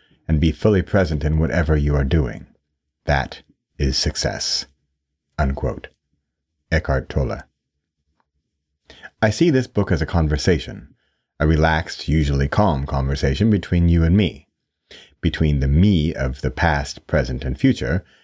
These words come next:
and the you of the past, present, and future. Yeah, that's going to be six people. We might want to set up a conference call. I want it to be conversational,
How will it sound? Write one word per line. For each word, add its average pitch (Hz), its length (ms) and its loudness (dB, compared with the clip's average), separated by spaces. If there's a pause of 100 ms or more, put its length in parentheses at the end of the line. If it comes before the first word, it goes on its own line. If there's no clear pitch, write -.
(240)
and 69 220 0
the 78 100 2
you 101 440 2
of 67 160 -6
the 67 80 -4
past, - 420 -4
present, 64 380 -4
and 65 120 -2
future. - 440 -4 (800)
Yeah, 95 440 2
that's 90 200 0
going 80 160 2
to 71 80 0
be 71 100 0
six - 220 -6
people. - 400 -12 (680)
We 82 100 2
might 71 200 2
want 64 160 -4
to - 60 -8
set - 140 -4
up - 100 -10
a - 60 -4
conference - 400 -8
call. - 320 -12 (1040)
I 113 40 4
want 139 200 4
it 165 80 -2
to 135 80 0
be 131 120 2
conversational, 113 920 -2